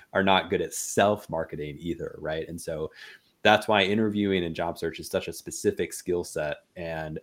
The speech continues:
often very different than, like, what you're doing on the job. So,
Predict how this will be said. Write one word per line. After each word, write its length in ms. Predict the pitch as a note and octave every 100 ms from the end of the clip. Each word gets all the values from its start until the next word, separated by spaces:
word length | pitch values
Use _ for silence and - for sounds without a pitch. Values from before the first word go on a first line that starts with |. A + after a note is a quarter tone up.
| _
often 400 | - F2+ F2+ F2
very 300 | E2+ F2+ F2+
different 580 | E2 A2+ A2+ G#2 F#2 F2
than, 100 | E2+
like, 180 | E2 D#2+
what 160 | F2 -
you're 100 | E2
doing 160 | F2
on 100 | E2
the 60 | D#2+
job. 440 | D2+ F2 F2+ E2+
So, 240 | - E2